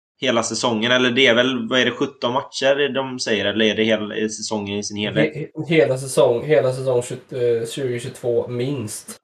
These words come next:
Speaker 2: har de sagt.
Speaker 1: Ja.
Speaker 2: De har inte sagt, eh, ett exakt datum.
Speaker 1: För jag har sett lite olika. Jag såg någonstans att det var sjutton matcher, men jag har svårt att se att de, att de stänger av dem. Då stänger de av hela säsongen i så fall när det är såna. Men ja, avstängd är han i alla fall och,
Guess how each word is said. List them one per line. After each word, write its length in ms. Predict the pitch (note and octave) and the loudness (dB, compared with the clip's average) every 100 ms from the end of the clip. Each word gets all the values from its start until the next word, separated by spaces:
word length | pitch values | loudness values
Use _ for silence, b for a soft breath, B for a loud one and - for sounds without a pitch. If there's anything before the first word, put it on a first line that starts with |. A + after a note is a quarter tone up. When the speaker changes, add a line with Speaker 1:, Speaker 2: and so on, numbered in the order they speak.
| - | -4
Speaker 2:
har 120 | A#2+ | -2
de 100 | A#2 | 4
sagt. 20 | |
Speaker 1:
Ja. 180 | A2 A#2 | 4 4
Speaker 2:
De 60 | A#2 | 4
har 100 | A#2+ | 2
inte 200 | A#2+ A#2+ | 0 -8
sagt, 400 | - B2 - - | -8 -10 -10 -8
eh, 260 | A#2 A2 A2+ - _ - D#3+ | -4 -4 -8 -14 _ -6 -6
ett 180 | - - | -6 -8
exakt 500 | - - - - - | -10 -6 -8 -6 0
datum. 400 | A#2 A2+ B2 A#2+ - _ _ _ _ - | 0 0 -6 -10 -14 _ _ _ _ 0
Speaker 1:
För 80 | C3 | 2
jag 40 | |
har 60 | B2+ | 4
sett 200 | C3+ C3+ | 4 4
lite 200 | D3+ C#3+ | 4 6
olika. 340 | B2+ G#2+ A2+ | 6 4 4
Jag 100 | B2+ | 2
såg 160 | C3 B2 | 4 2
någonstans 380 | C3 C3 C3 A#2 | 2 4 2 2
att 100 | G2+ | 0
det 60 | |
var 60 | A2 | -2
sjutton 320 | A#2 A2 G#2+ | -2 0 2
matcher, 320 | A2 - A#2 | 2 2 0
men 60 | A#2 | 4
jag 100 | A#2 | 4
har 60 | |
svårt 300 | A#2 B2 A2 | 4 2 0
att 60 | A2 | 2
se 180 | A#2 G#2 | 4 4
att 160 | G2 | 4
de, 340 | G#2+ G#2+ G#2 G#2 | 2 0 -2 -4
att 140 | G#2+ | -6
de 100 | A2 | -4
stänger 320 | A2 A2+ G#2+ | -4 0 4
av 200 | G#2+ G2 G2+ | 6 4 4
dem. 180 | A2 | 2
Då 60 | A2 | 0
stänger 240 | - A2+ | 0 2
de 100 | A2 | 4
av 220 | G#2+ G2 G2+ | 6 4 4
hela 220 | G2 F#2 | 2 0
säsongen 440 | - G2+ F#2+ G2 | -2 -6 -4 -2
i 60 | A2+ | -2
så 180 | A#2 G2 | -4 -4
fall 120 | F#2+ | -4
när 100 | F#2 | -4
det 60 | |
är 40 | G2 | -8
såna. 320 | F#2+ F#2 F#2 _ _ _ - | -8 -10 -12 _ _ _ 0
Men 160 | C3 | 2
ja, 300 | D3+ C#3 - - | 6 6 6 8
avstängd 440 | D#3+ B2 D3 D#3 | 8 6 0 4
är 60 | D3+ | 4
han 100 | C#3 | 6
i 40 | |
alla 140 | C3 C3 | 4 6
fall 300 | C3+ A#2 A2+ | 6 6 4
och, 480 | A#2 B2 B2 - | 0 0 0 0